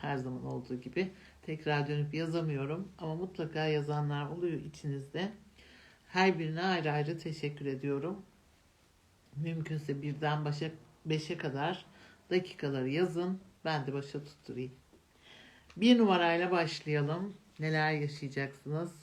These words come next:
Neler hissedeceksiniz? Mart ayı boyunca bir numarayı tutanlar. Ben şuradan yorumları kapatıyorum. "Ben de sizi seviyorum. Birisi sizi çok seviyorum." demiş. Çünkü konu dışı sorular gelecektir.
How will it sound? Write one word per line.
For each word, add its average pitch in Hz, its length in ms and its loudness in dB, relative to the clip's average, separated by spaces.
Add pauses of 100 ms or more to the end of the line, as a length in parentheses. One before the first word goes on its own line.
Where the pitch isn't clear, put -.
(180)
Neler 156 280 2
hissedeceksiniz? 151 1040 -2 (540)
Mart 165 420 2
ayı 151 220 2
boyunca 143 520 0
bir 139 220 -2
numarayı 135 480 -2
tutanlar. 127 760 -10 (460)
Ben 196 160 2
şuradan 143 400 -2
yorumları 139 680 0 (400)
kapatıyorum. 156 840 0
"Ben 156 220 2
de 151 80 0
sizi 143 240 -6
seviyorum. 143 520 0
Birisi 147 240 -2
sizi 143 320 -6
çok 147 220 -4
seviyorum." 127 560 0
demiş. 143 500 -6 (380)
Çünkü 180 520 2 (1600)
konu 147 340 -2
dışı - 280 -14
sorular 151 480 0
gelecektir. 147 720 -2